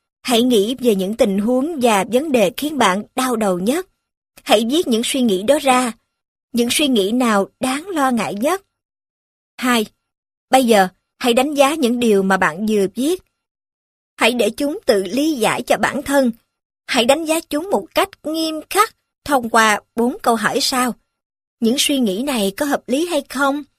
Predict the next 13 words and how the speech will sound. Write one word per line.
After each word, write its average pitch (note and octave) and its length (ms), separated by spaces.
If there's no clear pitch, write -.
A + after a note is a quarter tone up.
Bạn G3 280
có C4+ 120
sáng D4+ 240
suốt F4 360
khi C4+ 240
đưa A#3 180
ra A#3 180
ý A#3 180
kiến C4+ 260
đánh C#4 180
giá C4 260
hay C#4+ 340
không? C4 320